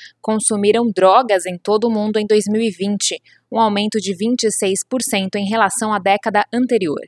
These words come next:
O levantamento também destaca o aumento de consumo entre os jovens, com os níveis atuais, em muitos países,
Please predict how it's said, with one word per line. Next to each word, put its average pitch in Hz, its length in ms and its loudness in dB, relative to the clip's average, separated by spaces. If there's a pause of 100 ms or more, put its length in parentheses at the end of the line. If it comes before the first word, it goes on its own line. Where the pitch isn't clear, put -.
(420)
O 190 80 0
levantamento 196 760 0
também 196 320 -2
destaca 202 680 0
o 202 160 2
aumento 214 520 0
de 214 260 -4
consumo 254 640 0
entre 269 280 -2
os 269 120 -4
jovens, 180 520 2 (340)
com 240 160 0
os 214 120 0
níveis 220 420 4
atuais, 208 680 2
em 190 180 -4
muitos 220 400 -4
países, 180 560 0